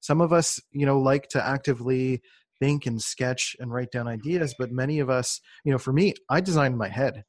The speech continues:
It's crazy. Uh, a lot of people are like, "W-, how can you do that?" But it's almost like, um,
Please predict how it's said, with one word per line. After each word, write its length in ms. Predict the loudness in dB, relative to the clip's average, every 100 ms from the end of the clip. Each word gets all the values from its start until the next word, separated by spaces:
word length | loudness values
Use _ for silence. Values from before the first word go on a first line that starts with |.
| -6
It's 220 | -6 -6
crazy. 540 | -14 -6 -4 -2 -4 -4 -14 -6
Uh, 220 | 0 2 2
a 80 |
lot 120 | 2 2
of 40 |
people 340 | 0 0 2 2
are 200 | 2 0
like, 200 | 0 -4 _
"W-, 220 | -14 -14 -14
how 460 | -2 2 2 0 -4
can 100 | -4
you 60 | 0
do 140 | 2
that?" 180 | 2 0 0
But 140 | -2 -2 _
it's 240 | -4 -4 -4
almost 320 | 0 0 2
like, 220 | 2 2 0
um, 280 | 0 -2